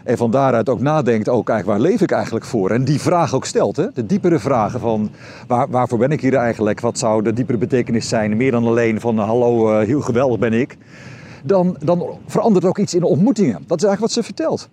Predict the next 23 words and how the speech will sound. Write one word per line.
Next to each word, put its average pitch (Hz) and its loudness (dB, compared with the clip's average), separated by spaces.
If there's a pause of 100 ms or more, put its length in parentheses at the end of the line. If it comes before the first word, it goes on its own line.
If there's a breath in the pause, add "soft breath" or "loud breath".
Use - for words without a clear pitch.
En 156 0
ik 117 -2
denk, 185 -2
eh, 147 2
daar 165 0
heb 185 -2
je 165 2
ook 190 0
iets 175 -6
te 160 -2
maken 160 -2
wat 143 -2
ook 147 0
in, 139 -2
in, 143 -2
in 135 -6
Kruispunt 214 -4
misschien 190 -4
ook - -10
wel 165 2
van 135 -6
toepassing 139 -2
is. 143 -4